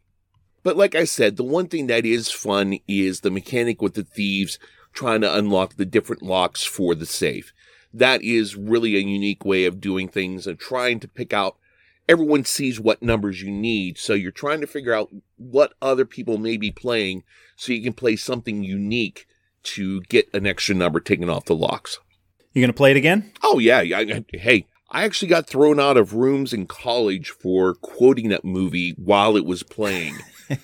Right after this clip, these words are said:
Speaker 1: Uh, yeah, I'm, I have a sickness when it comes to this movie. I know I'm well over a hundred times watching.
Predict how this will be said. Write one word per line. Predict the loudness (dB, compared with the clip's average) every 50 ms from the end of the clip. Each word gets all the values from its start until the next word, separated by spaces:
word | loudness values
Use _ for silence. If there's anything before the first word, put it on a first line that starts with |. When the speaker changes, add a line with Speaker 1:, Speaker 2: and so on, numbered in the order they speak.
| _ -10 -8 -6
Speaker 1:
Uh, | -6 -4 -4 -2 -2 -2 -4 -4 -4 -4 -6 -8
yeah, | -4 0 2 2 2 2 0
I'm, | 0 0 0 0 -2 -4
I | -2 -2 0 2 2
have | 2 2 0
a | -4
sickness | -8 -6 -4 -4 -4 -4 -4 -8 -6 -2
when | -2 -4
it | -4 -4
comes | -6 -6 -6 -8 -8
to | -6
this | -4 -6 -4 -4
movie. | -6 -8 -6 -6 -4 -2
I | 0 0
know | 0 0 0 0 0
I'm | 0 -2 -4 -4 -2
well | 0 0 2 2 0 0
over | -2 0 0 0
a | 0 0
hundred | 0 -2 -2 -2 -6
times | -6 -6 -6 -6 -6 -6 -6
watching. | -6 -4 -4 -6 -8 -12